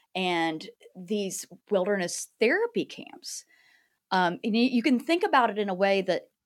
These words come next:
you know, when you have, like, a poltergeist haunting, what is usually the catalyst for something like that?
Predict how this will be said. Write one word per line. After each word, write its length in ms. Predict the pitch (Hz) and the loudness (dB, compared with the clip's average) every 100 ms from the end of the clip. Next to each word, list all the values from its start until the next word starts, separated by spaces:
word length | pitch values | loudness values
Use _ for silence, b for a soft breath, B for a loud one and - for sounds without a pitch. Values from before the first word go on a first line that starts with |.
| _ _ _ | _ _ _
you 120 | 226 226 | -2 0
know, 120 | 208 | 2
when 140 | 220 | 0
you 100 | 233 | 0
have, 320 | 220 247 294 | -2 0 2
like, 140 | 359 349 | 2 -2
a 40 | |
poltergeist 1040 | - - 220 226 202 175 160 165 - - - | -4 -2 0 0 -4 -4 -4 -4 -8 -16 -20
haunting, 540 | - 180 151 - - - b b b | -8 -4 -4 -4 -14 -18 b b b
what 360 | 185 226 262 254 | 4 6 6 4
is 160 | 226 | 0
usually 640 | 190 208 208 190 185 180 - | 0 -4 -4 -2 -2 -4 -6
the 100 | 190 | -12
catalyst 680 | - 175 170 160 151 - | -6 -6 -4 -2 -4 -6
for 160 | - 151 | -8 -8
something 400 | - 151 - 151 | -6 -8 -6 -8
like 240 | 151 147 | -6 -8
that? 200 | - 69 | -6 -8